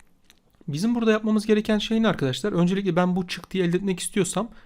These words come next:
bir kere şu, e, backslash'i bir özel karakter olma durumundan çıkarmam lazım. Bunu özel ka-, durum o-, e, özel karakter olma durumundan çıkardığım zaman şöyle görmüş olduğunuz gibi bununla karşılaşıyorum.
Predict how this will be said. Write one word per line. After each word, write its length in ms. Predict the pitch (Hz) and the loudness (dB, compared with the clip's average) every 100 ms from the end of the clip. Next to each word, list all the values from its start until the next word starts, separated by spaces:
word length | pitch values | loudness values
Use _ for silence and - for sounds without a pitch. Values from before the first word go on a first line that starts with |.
| - | -8
bir 80 | 202 | -4
kere 200 | 190 175 | 0 0
şu, 280 | 170 220 226 - - - 147 | 0 -4 -6 -10 -20 -8 -2
e, 400 | 127 127 139 143 | 0 0 0 2
backslash'i 680 | 190 - 165 135 - 190 220 - _ _ _ | 0 0 0 0 0 -4 -6 -14 _ _ _
bir 200 | 151 190 - | -6 -6 -4
özel 280 | 156 151 180 | -2 0 -2
karakter 320 | 170 165 170 | -2 -2 0
olma 220 | 165 175 | -2 -2
durumundan 360 | 143 131 175 214 | -2 -4 -4 -4
çıkarmam 540 | - - 165 165 131 | -6 -2 0 0 0
lazım. 300 | 123 120 220 - - - - - | -2 -4 -8 -10 -20 -20 -20 -6
Bunu 140 | 196 220 | 0 2
özel 220 | 202 208 | 4 2
ka-, 480 | 202 - - - - - - 160 | 0 -4 -14 -16 -16 -20 -10 -2
durum 200 | 170 196 | 2 2
o-, 200 | 202 - | 0 -2
e, 280 | 135 127 135 - | -2 0 -2 -6
özel 260 | 151 139 185 | -4 -2 -2
karakter 400 | - 180 175 175 | 0 0 0 0
olma 200 | 180 175 | 2 2
durumundan 380 | 175 175 175 | 2 4 2
çıkardığım 560 | 175 - 185 175 185 190 | 0 -2 0 0 2 0
zaman 300 | 139 147 240 - - - - - | 0 -2 -4 -8 -20 -20 -20 -12
şöyle 200 | - 131 | -6 0
görmüş 320 | 156 180 190 | 2 2 2
olduğunuz 300 | 190 180 147 | 0 0 -2
gibi 260 | 143 233 233 - | -4 -6 -8 -4
bununla 200 | 180 170 | 2 2
karşılaşıyorum. 580 | - 123 - 143 - 160 | 2 -4 -6 -14 -14 -16